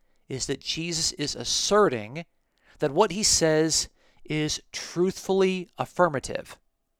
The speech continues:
and that it is spoken in confidence. In fact, when the verb, amen, appears in Hebrew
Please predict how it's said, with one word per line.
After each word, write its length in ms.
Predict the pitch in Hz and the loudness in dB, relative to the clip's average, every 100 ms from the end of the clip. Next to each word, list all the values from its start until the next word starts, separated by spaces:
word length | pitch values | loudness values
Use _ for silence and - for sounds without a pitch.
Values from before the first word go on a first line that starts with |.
| _ _ _ _ _ | _ _ _ _ _
and 140 | 139 | -2
that 160 | 143 - | 0 0
it 100 | 147 | 0
is 100 | 143 | 0
spoken 600 | - 147 127 - 131 135 - _ _ _ | 0 2 0 -2 -6 -8 -14 _ _ _
in 400 | 117 107 107 113 - - | -10 -8 -8 -12 -16 -20
confidence. 960 | - - 190 165 - - - - - _ _ _ _ _ _ _ _ _ _ _ | -12 0 0 0 -8 -10 -6 -6 -6 _ _ _ _ _ _ _ _ _ _ _
In 80 | 123 | -4
fact, 480 | - 226 120 - - _ _ _ _ _ _ _ _ | 6 6 6 -2 -14 _ _ _ _ _ _ _ _
when 140 | 143 | -4
the 80 | 151 | -4
verb, 760 | 131 - 233 262 123 110 170 196 _ _ _ _ - - _ - | -2 8 10 10 8 2 -2 -6 _ _ _ _ -20 -20 _ -4
amen, 580 | 127 139 160 110 143 170 _ _ _ | -2 2 2 2 -2 -10 _ _ _
appears 560 | - - 160 147 143 - | -6 -4 0 2 4 2
in 160 | - 123 | -2 -8
Hebrew 640 | - 247 254 117 104 135 | -4 0 0 0 -2 -4